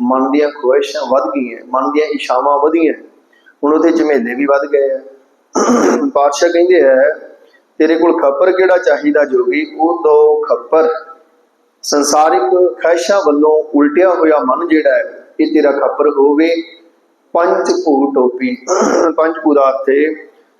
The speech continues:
ਵੀ ਪੰਜਾਂ ਤੱਤਾਂ ਵਾਲਾ ਸੁਭਾਅ। ਜਿਸ ਤਰ੍ਹਾਂ ਆਕਾਸ਼ ਹੈ, ਇਹ ਪੰਜ ਤੱਤ ਨੇ ਸਾਡੇ, ਹਵਾ, ਪਾਣੀ, ਅੱਗ, ਧਰਤੀ,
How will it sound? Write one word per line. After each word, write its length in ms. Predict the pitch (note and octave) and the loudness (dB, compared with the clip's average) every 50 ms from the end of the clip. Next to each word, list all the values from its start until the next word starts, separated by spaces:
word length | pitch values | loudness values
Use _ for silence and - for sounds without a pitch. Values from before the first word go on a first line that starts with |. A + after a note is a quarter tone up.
| _ - | _ -2
ਵੀ 180 | E3+ D#3 E3 | -2 0 0
ਪੰਜਾਂ 600 | E3 E3 E3+ E3+ F3 F#3 F3+ F3+ F#3 F3+ F3+ F3+ D3 | 0 0 2 2 2 2 2 2 2 0 0 -2 -2
ਤੱਤਾਂ 280 | D3 - E3+ D#3+ D#3+ D#3+ | -2 -2 -2 0 0 2
ਵਾਲਾ 280 | D#3+ D#3 D3+ D#3 D#3 | 2 2 2 2 2
ਸੁਭਾਅ। 640 | D#3 D#3 - D#3+ D3 D3 C#3 B2 A#2 - - - - - _ _ _ _ _ _ _ _ _ _ _ _ _ _ _ - | 0 -2 -4 -2 0 0 2 2 0 -2 -4 -10 -16 -20 _ _ _ _ _ _ _ _ _ _ _ _ _ _ _ -10
ਜਿਸ 240 | A2+ A2+ C3+ C#3+ C#3 | -2 0 0 0 0
ਤਰ੍ਹਾਂ 240 | C#3+ D#3+ D#3 D#3 D#3 | 0 -2 0 -2 -2
ਆਕਾਸ਼ 560 | D#3 C#3+ C3+ A#2+ C3 C3+ C3+ C#3 B2 - - | -2 -2 -2 -2 0 0 0 0 0 0 0
ਹੈ, 120 | C3+ C3 B2+ B2+ B2+ | 2 2 2 2 -2
ਇਹ 60 | C#3 C3+ | -4 -2
ਪੰਜ 240 | - C#3 C#3 C#3 C3+ | -2 -2 -4 -2 -2
ਤੱਤ 140 | C3 C3 B2+ C3 C3+ C3 | -2 -2 0 -2 -4 -6
ਨੇ 60 | B2+ | -6
ਸਾਡੇ, 420 | B2 B2 B2 A#2+ A#2+ B2+ C#3 C#3+ - - - - - _ _ _ _ _ - - | -4 -2 -2 -2 0 -2 -2 -2 -4 -10 -20 -20 -20 _ _ _ _ _ -6 -2
ਹਵਾ, 540 | C3+ C3 C#3 C3+ C3 C3+ C#3 D3 D3 - - - | 0 0 2 2 2 2 0 -2 -4 -6 -6 -4
ਪਾਣੀ, 540 | C#3 B2+ B2+ B2 B2+ B2+ B2+ C3 C#3 C#3+ - - B2+ B2+ | -2 -2 0 -2 -4 -4 -6 -8 -10 -10 -6 -2 -2 0
ਅੱਗ, 400 | B2+ B2+ B2+ C3 B2+ B2 B2 B2 - - | 0 0 0 0 0 0 0 0 -2 0
ਧਰਤੀ, 440 | D3 C#3 C#3 C#3 - - A#2 B2 D3 | 0 -2 0 -2 -4 -4 -4 -4 -2